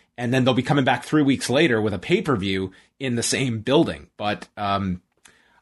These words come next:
I, I think R O H, they typically, I think over the last year, they get the benefit of the doubt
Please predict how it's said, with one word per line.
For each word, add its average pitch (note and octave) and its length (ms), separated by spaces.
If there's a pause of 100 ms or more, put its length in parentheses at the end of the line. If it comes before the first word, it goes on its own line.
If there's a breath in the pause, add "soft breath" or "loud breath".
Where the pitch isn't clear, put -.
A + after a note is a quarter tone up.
I, F3 180
I F3 60
think F#3 180
R E3 160
O D#3+ 100
H, F#3 320
they D3 540 (500)
typically, C#3 520
I C3 120
think C3 480
over B2+ 140
the B2 80
last B2+ 320
year, C3 440 (160)
they A2 140
get A#2+ 220
the A#2+ 160
benefit A2+ 340
of G#2+ 120
the G2+ 60
doubt C3 340